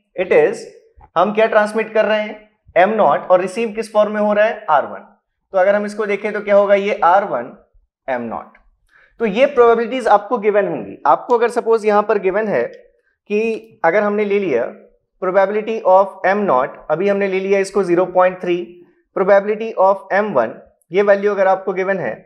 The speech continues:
ज़ीरो पॉइंट सेवन, ठीक है। अगर हम लिखें probability of R naught एम नॉट, अगर ये value आपको given है ज़ीरो पॉइंट नाइन, अगर probability of, ये अगर हम देखें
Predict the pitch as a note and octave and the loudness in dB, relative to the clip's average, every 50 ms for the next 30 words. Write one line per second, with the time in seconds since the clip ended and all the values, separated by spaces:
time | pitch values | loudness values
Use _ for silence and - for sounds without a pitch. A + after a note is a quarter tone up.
0 | _ _ _ _ - D#3+ F#3+ G#3+ A3 G3+ G#3 F#3+ E3+ F3 F3+ - - C3+ A2 G2 | _ _ _ _ -8 -4 0 2 2 2 2 0 0 0 0 0 0 0 0 0
1 | E2+ - - - _ _ _ - A#3 G3+ G#3+ G3+ G3 A3 A#3 - - _ _ _ | -4 -10 -12 -20 _ _ _ -8 -6 -2 0 0 0 -2 -6 -14 -20 _ _ _
2 | _ _ - E3 E3+ G#3 A3 A3 G#3+ G#3 G#3 G#3 G#3 G#3 G#3 G#3 G#3 F#3 F3 F#3 | _ _ -2 0 0 2 0 0 0 -2 -4 -4 -4 -6 -6 -6 -6 -2 0 0
3 | F#3 F#3 G3+ G#3 G#3 A#3 A3 F#3 C3+ A#2+ C3 D#3 - - - _ _ _ _ _ | 0 2 0 -4 -4 0 2 2 2 2 2 -2 -6 -14 -20 _ _ _ _ _
4 | _ _ _ _ _ _ _ _ _ _ _ _ _ _ _ _ _ _ - D#3+ | _ _ _ _ _ _ _ _ _ _ _ _ _ _ _ _ _ _ 2 4
5 | F3+ G3 G#3 G#3 G#3+ G#3+ G#3+ G#3+ A3 G#3+ - - - _ _ _ _ _ _ _ | 4 4 4 2 0 -2 -2 -2 -2 -4 -6 -16 -20 _ _ _ _ _ _ _
6 | _ _ _ _ _ _ _ _ _ _ _ _ _ _ _ _ _ _ _ _ | _ _ _ _ _ _ _ _ _ _ _ _ _ _ _ _ _ _ _ _
7 | _ _ _ _ - E3 F3+ G3+ G#3 F#3 C#3 A2 A2+ C#3 - - - - _ _ | _ _ _ _ -4 0 0 0 2 2 0 0 0 -2 -6 -12 -20 -20 _ _
8 | _ _ _ _ _ _ _ _ - D#3 E3 G3 G3+ G3 G#3 G3+ G3+ F#3+ G3 G3+ | _ _ _ _ _ _ _ _ -2 0 0 2 2 2 2 4 4 2 2 2
9 | G3+ G3+ F#3+ F#3+ - G#3 F#3 F#3 F#3 F3+ F#3+ F#3+ E3 C3+ B2+ C#3 - - - - | 2 4 2 2 2 -2 -2 -2 0 0 0 0 0 0 -2 -2 -4 -12 -18 -16
10 | - C3+ E3 F3 G#3 G#3 G#3 G#3 F#3+ F#3+ F#3+ G3 - F#3+ F#3 F#3+ F3 C3 A2+ B2 | -8 -4 0 2 2 2 2 2 2 2 2 0 -4 -2 0 0 0 0 -2 -6
11 | D3+ - - _ _ _ _ _ _ _ _ _ _ - D#3+ D#3+ G3+ G3+ G#3 G#3 | -10 -14 -18 _ _ _ _ _ _ _ _ _ _ -2 0 2 2 0 0 0
12 | F#3+ F#3 F3+ F3+ F#3 G3 F#3+ A#3 A3+ G#3+ E3 A#2+ A#2 C3+ D#3+ - - - _ _ | 2 4 4 4 2 0 -4 0 2 4 4 4 4 2 0 -4 -16 -20 _ _
13 | _ _ _ _ _ _ _ _ _ _ _ _ _ _ - E3+ F#3+ F#3+ F#3+ G3 | _ _ _ _ _ _ _ _ _ _ _ _ _ _ -4 0 2 2 4 2
14 | F#3+ F#3+ G3 F#3+ G3 G3 - F3 C3 A2+ | 2 0 0 0 -2 -2 0 -2 -4 -4